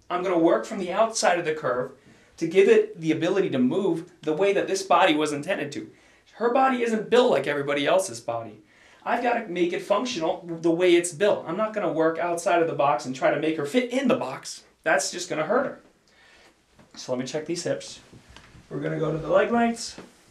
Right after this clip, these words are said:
And of course, she's off again.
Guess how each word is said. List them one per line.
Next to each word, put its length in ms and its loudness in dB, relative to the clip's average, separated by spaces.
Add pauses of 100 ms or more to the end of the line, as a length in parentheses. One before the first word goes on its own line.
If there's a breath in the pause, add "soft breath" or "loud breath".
(1000)
And 100 -8
of 100 -8
course, 560 2 (1160 soft breath)
she's 240 -6
off 260 8
again. 600 0